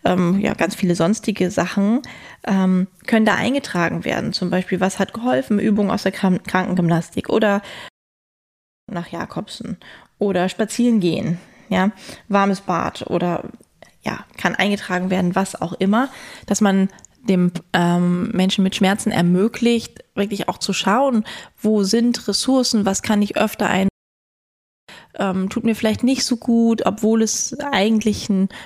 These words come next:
positiver Punkt ist, aber, ähm, so wie Menschen eben nicht alle gleich sind, sind Schmerzen auch nicht alle gleich. Es gibt viele Studien für bestimmte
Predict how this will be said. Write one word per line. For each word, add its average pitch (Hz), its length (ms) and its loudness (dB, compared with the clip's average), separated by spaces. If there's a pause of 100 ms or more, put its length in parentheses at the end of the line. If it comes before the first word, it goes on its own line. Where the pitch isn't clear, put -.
positiver 220 580 0
Punkt 294 400 -2
ist, - 280 0
aber, 214 260 0 (460)
ähm, 208 440 -6
so 214 160 2
wie 220 100 4
Menschen 220 380 2
eben 220 200 2
nicht 220 220 0
alle 208 160 2
gleich 208 260 2
sind, 208 140 2
sind 185 160 0
Schmerzen 214 340 2
auch 208 200 0
nicht 226 200 0
alle 202 180 2
gleich. 202 380 2
Es - 160 -4
gibt - 240 -4 (260)
viele 269 280 2
Studien 240 440 2
für 214 200 0
bestimmte 214 800 0